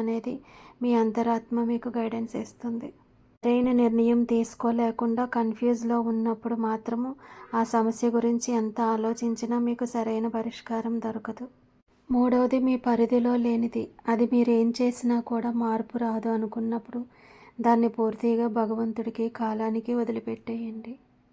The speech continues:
నాలుగు, మీరు చెయ్యలేరు, అది మీ చేతిలో లేదు, కాస్త చెయ్యగలము అని కన్ఫ్యూజను, ఇలా నాలుగిట్ల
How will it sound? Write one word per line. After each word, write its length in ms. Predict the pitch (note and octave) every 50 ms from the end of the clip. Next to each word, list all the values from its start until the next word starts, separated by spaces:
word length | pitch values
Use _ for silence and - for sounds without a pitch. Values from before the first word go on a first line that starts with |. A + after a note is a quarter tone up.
| _ _ _ -
నాలుగు, 400 | A3+ A3+ A3+ A#3 A#3+ A3+ A#3 A3+ A#3 B3 E4 - - - A#3
మీరు 200 | B3 B3 A#3+ A#3+ A#3+ - -
చెయ్యలేరు, 680 | A#3+ A3+ A3 A3+ A#3 A#3 A#3+ A#3+ A#3 A#3 A#3 A#3 A#3+ - - _ _ _ _ _ _ _ _ -
అది 200 | A#3 A3+ A3 A#3+ A#3
మీ 80 | A#3 A#3 A3+ -
చేతిలో 420 | A#3+ A3+ A3 A3 A#3 A#3 A#3 A#3 A#3 A3+ A3+
లేదు, 280 | A3 A3 A3 A3 A#3 A#3 A#3+ B3 - _ _ _ _ _ _ -
కాస్త 360 | A#3+ A3+ A3+ A3+ - - - A#3+ A#3 -
చెయ్యగలము 560 | A#3+ A3+ A3 A3+ A3 A#3 A#3 A3 A3 A3 A3+ A3+
అని 140 | A3+ A3+ A3 -
కన్ఫ్యూజను, 640 | A3+ A3 A3 A3 A3 - A#3 A3 - A#3+ A3+ A3+ A3+ A#3+ A#3+ - _ - - - - _ _ -
ఇలా 240 | B3+ A#3+ A#3+ A#3+ B3 B3 B3 A#3+ A#3
నాలుగిట్ల 640 | A3+ A3 A3 A3 A3+ A#3 A3 B3 A#3+ A#3+ A#3+ B3 A#3+